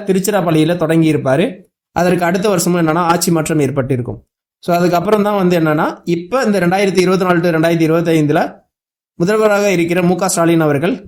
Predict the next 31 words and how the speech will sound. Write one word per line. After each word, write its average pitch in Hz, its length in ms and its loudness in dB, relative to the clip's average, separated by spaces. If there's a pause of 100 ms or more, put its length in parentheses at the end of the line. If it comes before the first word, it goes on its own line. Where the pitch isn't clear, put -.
இந்த 156 120 0
கலைஞரின் 196 600 0 (180)
கனவு 208 300 0
இல்ல 196 160 2
திட்டங்கிறத 151 560 0 (380)
அறிமுகப்படுத்தி 160 640 0
இருப்பாங்க. 123 320 -2 (300)
So, - 200 -2
இதுதான் 185 260 2
இதோட 170 240 0
டைம்லைன். 151 420 0 (140)
ஃபர்ஸ்ட் 175 280 -2
வந்து 202 180 0
ஆயிரத்தி 175 280 0
தொள்ளாயிரத்தி 165 260 2
எழுபத்தஞ்சுல 185 540 2
ஒரு 165 200 2
திட்டம், 185 320 -4 (500)
அது 170 180 2
வந்து 185 200 2
நடக்காம 180 460 0
போயிருக்கும். 160 460 0
அடுத்து 170 300 0
ரெண்டாயிரத்தி 180 460 0
பத்துல 160 340 0
தான் 190 100 0
இந்த 196 140 2
கலைஞரின் 185 460 2
வீட்டு 170 220 0
வசதி 165 340 0
திட்டம், 151 520 -6